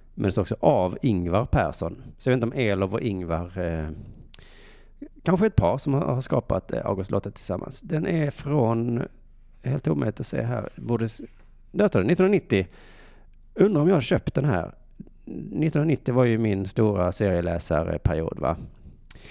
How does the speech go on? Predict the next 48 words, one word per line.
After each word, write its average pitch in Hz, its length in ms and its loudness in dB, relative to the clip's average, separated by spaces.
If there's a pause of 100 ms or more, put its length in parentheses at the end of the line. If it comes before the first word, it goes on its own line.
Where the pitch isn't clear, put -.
(180)
I 160 60 6
alla 208 120 6
fall, 127 260 2
det 156 60 4
gjorde 180 160 4
mig 196 80 2
mycket 202 180 2
glad. 156 260 4
August 147 200 2
och 151 60 2
Lotta, 175 180 4
det 139 60 4
handlar 170 220 6
om 151 60 4
en 147 120 2
gammal, 151 400 4
eller 143 380 2
de 147 200 2
verkar 151 280 2
vara 143 160 4
sextio, 143 340 -2
sjuttio 170 380 2
år, 127 100 4
va? 127 300 0
Med 156 160 0
paret 110 340 2
August 120 260 0
och 117 60 -2
Lotta. 127 200 -2
De 107 120 2
bor 139 300 2
ihop 170 240 2
i 127 80 2
en 120 60 0
röd 123 220 0
stuga, 101 480 0 (1080)
eh, 98 180 0
någonstans, 90 440 -2
ganska 113 200 0
lata. 104 260 2
De 101 40 2
har 120 60 4
inga 123 100 2
barn 120 440 0
första... 110 560 2 (760)
Det 107 280 2
är 104 40 2
st-, - 260 -4